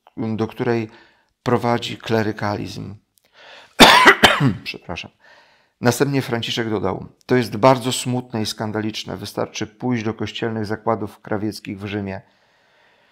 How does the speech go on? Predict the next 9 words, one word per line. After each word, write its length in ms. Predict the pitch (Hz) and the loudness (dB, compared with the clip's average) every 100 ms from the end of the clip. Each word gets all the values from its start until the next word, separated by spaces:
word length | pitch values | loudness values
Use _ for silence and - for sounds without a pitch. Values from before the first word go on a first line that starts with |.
| _ _ _ _ | _ _ _ _
gdzie 180 | - 135 | 2 6
można 220 | 160 160 | 6 4
zobaczyć 540 | 139 139 190 151 127 | 4 6 6 4 -2
młodych 460 | 120 123 156 156 147 | 0 4 4 4 -2
księży 540 | - - 139 143 127 | 0 2 4 2 0
przymierzających 800 | 127 - 127 123 120 127 131 120 | -2 -4 -2 0 2 0 -2 -6
sutanny 640 | - 120 - 131 131 127 123 | -6 -10 4 4 4 0 -2
i 60 | |
kapelusze, 800 | 113 110 117 107 101 - 90 87 | 0 -2 -2 -2 -4 -4 -4 -6